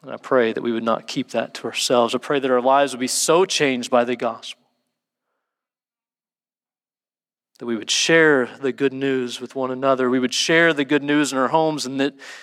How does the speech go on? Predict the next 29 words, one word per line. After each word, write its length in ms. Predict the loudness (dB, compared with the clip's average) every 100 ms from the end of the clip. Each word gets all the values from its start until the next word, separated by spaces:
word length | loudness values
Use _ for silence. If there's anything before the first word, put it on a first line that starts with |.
| -20 _ _
that 200 | -4 -2
good 160 | -2 -2
news 300 | 0 0 -2
would 100 | -10
permeate 600 | -8 -8 -8 -8 -8 -8
all 340 | -6 0 2
of 140 | 4
us 280 | 4 4 0
and 100 | -8 -6
all 260 | 6 8 8
of 120 | 4
life, 500 | 2 -2 -6 -18 _ _ _ _ _ _ _ _ _
and 100 | -20
that 80 | -10
we 120 | -4
would 200 | -4 -2
live 200 | -2 2
all 280 | 6 6 4
of 100 | 2
life 540 | 0 0 -4 -16 -20 _ _
unto 240 | -12 -10
your 260 | -4 0 0
glory, 760 | 0 -8 -6 -6 -6 -12 -18 _ _ _ _ _ _ _ _ _ _ _ _ _ _ _ _ _ _ _ _ _ _ _ _ _ _ _ _ _ -20 _
and 140 | -18 -16
that 100 | -6
we 180 | -4
might 380 | -4 -6 -10 -12
know 300 | -10 -6 -4
you 260 | -6 -10